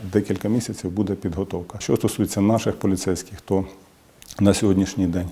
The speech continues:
у нас також при-, е, подали і, е, на призначення шістдесят чоловік,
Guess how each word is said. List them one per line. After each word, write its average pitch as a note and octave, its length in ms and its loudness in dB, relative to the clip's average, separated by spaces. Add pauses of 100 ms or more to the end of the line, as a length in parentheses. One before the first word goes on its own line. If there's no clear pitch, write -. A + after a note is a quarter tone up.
(420)
у G2 60 0
нас F#2+ 140 2
також - 280 -2
при-, G#2 200 0
е, - 40 0 (840)
подали G#2 440 6 (520)
і, G2 240 4 (240)
е, F#2+ 640 -4 (1000)
на G2 140 2
призначення F#2 500 0
шістдесят F#2 480 -2
чоловік, C3 420 0